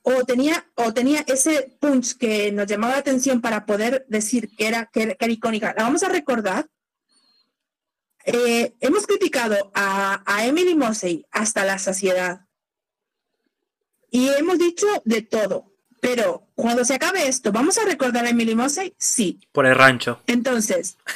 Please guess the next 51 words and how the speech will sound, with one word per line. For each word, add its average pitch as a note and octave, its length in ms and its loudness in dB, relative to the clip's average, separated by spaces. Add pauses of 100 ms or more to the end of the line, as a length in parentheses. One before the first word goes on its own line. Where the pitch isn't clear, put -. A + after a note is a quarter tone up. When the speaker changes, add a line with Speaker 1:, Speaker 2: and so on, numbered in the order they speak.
(560)
Speaker 1:
es F4 160 -2
lo F#4+ 120 2
que F#4 80 -2
tenemos D4+ 260 0
que D4 80 -2
juzgar A3 300 0
y G#3 40 4
es G#3+ 80 -4
lo D4 100 0
que D4 80 -4
tenemos C#4+ 260 0
que D#4+ 100 -4
pensar A#3+ 380 0
nosotros. F#3+ 640 -4 (120)
Y B3 140 2
he C4 80 0
puesto E4 220 0
el E4 60 2
ejemplo C#4+ 360 0
de G#3+ 80 0
Emily C4 240 2
Mossey D#4 320 2
porque A3+ 240 -4
mucha A#3+ 300 0
gente D#4+ 440 -2 (1200)
tiene C#4+ 880 2
ese C#4 220 0
rencorcillo C4+ 880 2
ahí C#4+ 260 2
que C4+ 140 0
no B3+ 120 2
sabe B3 680 2
exactamente A#3+ 580 0
por - 180 -6
qué - 120 -4
es. - 100 -6 (100)
Pues, F#3 260 -2 (1300)
eso D#4 160 0
es G4+ 60 2
lo F4 60 0
mismo. D#4 340 0
Si B3 180 0
tú, F4+ 280 0
si B3 180 0
no B3 180 4
te E4 80 0
digo F#4 180 2
que, C#4 120 -6
que - 260 -6
te G#3+ 100 -4
crees A3+ 460 -4